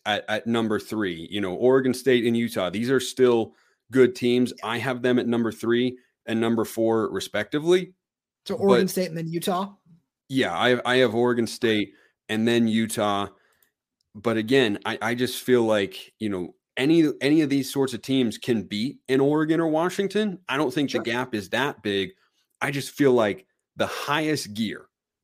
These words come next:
Speaker 1: I think the highest gear that Oregon and Washington have goes well above what everybody else can do.
Speaker 2: I absolutely agree with you there. And I'm, I'm in, I'm in agreement with you there too. I've got Oregon State three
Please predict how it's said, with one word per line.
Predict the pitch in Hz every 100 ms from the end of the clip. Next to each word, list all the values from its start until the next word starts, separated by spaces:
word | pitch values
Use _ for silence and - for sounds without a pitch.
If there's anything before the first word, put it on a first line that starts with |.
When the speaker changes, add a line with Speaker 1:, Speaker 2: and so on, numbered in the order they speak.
| _ _ _
Speaker 1:
I | 127
think | 135 -
the |
highest | - - 135 165 185 185 -
gear | 160 127 117 110 _ _
that | 113
Oregon | 120 131 127
and | 113
Washington | 110 113 - 135 143
have | 131 135 139 139 - - 95
goes | 131 131 107
well | 92 113 120
above | 107 87 110 95 90 82 - _ _
what | 98 104
everybody | 101 90 87 90 82
else | 73 -
can | -
do. | 62 - _ _ _ _ _ _ _ _ -
Speaker 2:
I | 220 226 196 -
absolutely | 208 202 208 196 175
agree | 160 175
with | 160
you | 165
there. | 165 170
And | 180
I'm, | 202 220 202 202
I'm | 240 254
in, | 214 196 202
I'm | 233 240
in |
agreement | 214 190 190
with | 165
you | 175
there | 170 160
too. | 185
I've | 160 165
got | 185 165
Oregon | 190 190 190
State | - 170 139
three | - 233 233 220